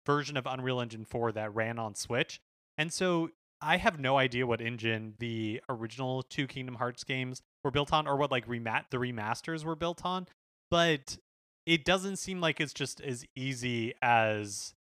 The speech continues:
you know, like, uh, putting those roms onto a disc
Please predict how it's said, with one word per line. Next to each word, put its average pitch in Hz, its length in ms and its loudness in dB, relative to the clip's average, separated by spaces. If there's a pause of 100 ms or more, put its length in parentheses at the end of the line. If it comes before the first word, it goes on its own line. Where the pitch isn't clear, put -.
(140)
you 123 80 -4
know, 113 160 4
like, 110 280 2 (680)
uh, 131 300 2 (100)
putting 135 240 0
those 117 220 0
roms 113 600 4
onto 117 400 -2
a 113 100 2
disc 113 300 -4